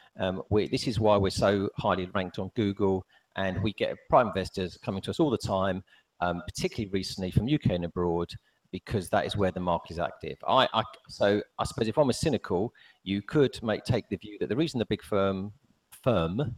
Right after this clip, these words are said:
is moving into the small market is because perhaps they're not doing the turnover at the higher end. Anyway, we wish them luck. Yeah, that's good professional etiquette for you. Right, let's, can, if we can move on.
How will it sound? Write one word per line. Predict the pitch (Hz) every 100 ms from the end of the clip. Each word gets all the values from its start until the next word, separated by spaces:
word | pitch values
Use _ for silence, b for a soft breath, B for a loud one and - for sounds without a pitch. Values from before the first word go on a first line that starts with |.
| - -
is | 107 95
moving | 165 120 101
into | 101
the | 104
small | - 104
market | 101 98 - -
is | -
because | - - - 101 -
perhaps | 98 - -
they're | 113
not | 98 -
doing | 98
the | 92
turnover | - 95 92 90
at |
the | 90
higher | 92 85 78
end. | 78 - b b -
Anyway, | 110 95 -
we | 131 143
wish | 202 -
them | 190 156
luck. | 151 87 - - - _ _ -
Yeah, | 107
that's | 110 - -
good | 143 -
professional | 131 123 - 98
etiquette | - - -
for | 92
you. | 73 - B B -
Right, | 131 - -
let's, | 175 - -
can, | - 175
if | 208
we |
can | 202 190
move | 190 165
on. | 165 90 104 139